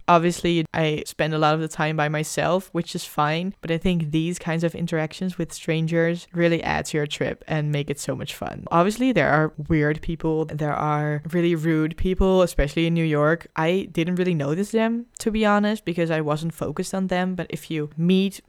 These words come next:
people with kindness, you'll be surprised at how kind and interesting a lot of people are. As I said, there are exceptions. There are always exceptions, but you can get a lot of energy and joy and things from interactions with strangers.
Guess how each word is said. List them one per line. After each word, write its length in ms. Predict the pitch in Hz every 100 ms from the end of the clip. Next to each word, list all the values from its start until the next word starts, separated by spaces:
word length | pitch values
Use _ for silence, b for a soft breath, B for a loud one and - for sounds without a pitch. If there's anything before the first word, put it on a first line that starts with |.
| -
people 300 | 208 196 196
with 200 | 190 -
kindness, 640 | 170 170 185 202 202 - -
you'll 120 | 202
be 100 | 254
surprised 500 | 240 - 165 147 151
at 80 | -
how 240 | 156 160 165
kind 400 | - 151 156 156
and 80 |
interesting 800 | 156 160 165 - 151 147 147 143 -
a 80 | 175
lot 180 | 160 143
of 120 | 147
people 320 | 151 151 -
are. 260 | - 82 170 -
As 140 | 151
I 80 | 147
said, 320 | - 135 - -
there 120 | 156
are 220 | 156 151
exceptions. 800 | 156 - 147 - 170 170 170 - B B
There 180 | 170 156
are 40 |
always 320 | 156 160 165 175
exceptions, 720 | - 185 - 196 190 196 - b
but 420 | 170 160 151 151
you 200 | 175 175
can 440 | - 165 160 160 165 165
get 160 | 170 165
a 40 |
lot 200 | 160 156
of 100 | 151
energy 500 | - 151 147 143 143
and 180 | 143 147
joy 540 | 147 143 143 139 139 -
and 340 | 143 143 147
things 360 | - 160 160 160
from 580 | - 151 147 143 143 -
interactions 540 | 170 156 143 143 151 147
with 120 | 147
strangers. 720 | - - - - - -